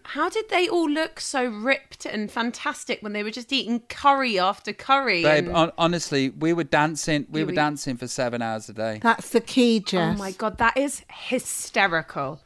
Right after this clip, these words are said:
Speaker 2: Yeah.
Speaker 1: So then you'd wear this naan gold chain, naan bread around your
Speaker 2: Yeah, and what, what do you do to, like, stuff to make it not crumble? You varnish it. Yeah, we'd varnish a naan.
Speaker 1: No, you, <laughs> you didn't.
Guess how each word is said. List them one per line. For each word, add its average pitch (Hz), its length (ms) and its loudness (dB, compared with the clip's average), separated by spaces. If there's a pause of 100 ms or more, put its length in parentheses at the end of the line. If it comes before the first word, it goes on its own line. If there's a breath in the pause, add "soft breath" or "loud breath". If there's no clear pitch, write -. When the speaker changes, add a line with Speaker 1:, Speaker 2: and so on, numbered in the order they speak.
Speaker 2:
Yeah. 127 380 2
Speaker 1:
So 294 160 -6
then 285 200 4
you'd 294 140 2
wear 311 300 4
this 381 260 -2
naan 320 720 4 (340)
gold 277 340 2
chain, 269 720 0 (100)
naan 240 560 2
bread 247 340 -2
around 226 440 0
your 214 260 0
Speaker 2:
Yeah, 220 200 4
and 202 160 4
what, 233 200 4
what 240 240 4
do 254 100 -2
you 240 40 0
do 247 200 0
to, 226 420 -4
like, 208 320 -2
stuff - 400 0
to 202 120 -6
make 196 260 -2
it 190 100 -4
not 185 260 -8
crumble? 170 360 -6
You 143 100 -2
varnish 214 520 4
it. 117 160 -2
Yeah, 165 140 6
we'd 165 180 4
varnish 202 480 6
a 185 60 -2
naan. 185 420 -2
Speaker 1:
No, 233 180 -4
you, 240 140 -2
<laughs> 784 880 -4
you 381 80 2
didn't. 440 220 0